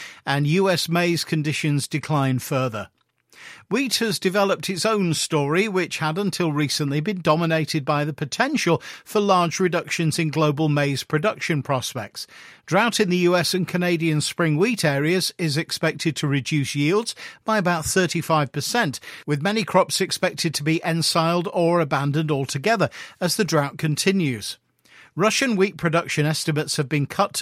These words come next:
as a result of a one point two million hectare cut in winter wheat area, higher winter kill, and disappointing early yields, which are expected to deteriorate further as the harvest progresses into the spring wheat areas.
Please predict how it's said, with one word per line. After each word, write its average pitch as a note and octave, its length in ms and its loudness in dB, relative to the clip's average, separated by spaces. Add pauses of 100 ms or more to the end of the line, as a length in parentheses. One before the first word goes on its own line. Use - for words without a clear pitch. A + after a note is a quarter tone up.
as D#3+ 220 0
a D#3 40 0
result D#3+ 460 0
of D#3+ 120 0
a C#3+ 60 4
one F#3 280 2
point F#3 320 0
two E3+ 260 4
million F3 500 2
hectare C#3+ 480 -2
cut D#3 260 -2
in D3 180 -2
winter C#3+ 380 -2
wheat D#3 320 -2
area, C3 360 0 (340)
higher F#3 280 4
winter F3+ 420 2
kill, D3 360 0 (280)
and G3+ 200 -2
disappointing F3 800 0
early E3+ 260 2
yields, D3 640 0
which D3 280 -4
are F3+ 100 2
expected G3+ 600 -4
to E3+ 100 -2
deteriorate C#3 840 0
further D#3+ 460 0 (320)
as D#3+ 220 -2
the F3+ 80 2
harvest D3 420 2
progresses D#3 580 -2
into D#3+ 360 -4
the C#3 100 -6
spring A3+ 480 0
wheat C3 340 -2
areas. A#2+ 600 -4